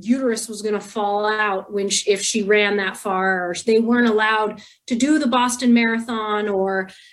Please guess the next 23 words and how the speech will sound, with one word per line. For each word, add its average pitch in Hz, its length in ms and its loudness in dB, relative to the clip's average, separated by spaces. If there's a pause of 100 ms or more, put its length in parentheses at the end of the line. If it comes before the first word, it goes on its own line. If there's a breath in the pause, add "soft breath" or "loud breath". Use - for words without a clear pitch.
you 302 140 4
know, 226 260 2
it's, 240 440 -6
it's, 247 340 -2
um, 196 560 -2 (360)
it's 254 160 2
still 330 520 2
new 254 580 2
because 247 500 -2 (300 loud breath)
we 247 180 0
weren't 254 240 2
allowed 233 640 0
to 226 120 0
do 233 240 0
it, 202 160 0
or 196 280 -2
we 220 80 -4
weren't 214 220 -2
encouraged 208 560 -2
to 208 80 -6
do 208 160 0
it. 196 160 -2
So 196 400 0